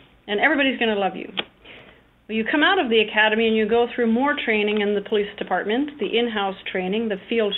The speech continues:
training program. And again, the, the emphasis is on, you know, you must be stoic. You must, you, not in those words, but you've got to, you've got to be, um, the,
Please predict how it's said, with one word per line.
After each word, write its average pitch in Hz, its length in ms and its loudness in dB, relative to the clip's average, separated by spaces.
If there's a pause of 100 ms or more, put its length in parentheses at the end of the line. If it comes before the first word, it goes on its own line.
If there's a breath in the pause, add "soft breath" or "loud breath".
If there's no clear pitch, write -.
training 180 340 -6
program. 214 600 -4 (720)
And 208 140 0
again, 226 560 2
the, 190 160 0 (160)
the 208 160 0
emphasis 247 480 0
is 196 160 -2
on, 190 460 -2 (640 loud breath)
you 196 100 -4
know, 202 200 0
you 196 160 0
must 240 240 0
be 240 80 -2 (140)
stoic. 233 440 2
You 190 120 -2
must, 226 200 0 (100)
you, 202 180 -2 (500)
not 214 340 0
in 208 140 0
those 190 240 0
words, 233 500 2
but - 160 -2
you've 196 320 -6
got 214 220 0 (140)
to, 208 380 2
you've 208 220 -6
got - 320 0
to 214 120 -2
be, 190 540 -2 (500 loud breath)
um, 196 600 0 (180)
the, 190 340 4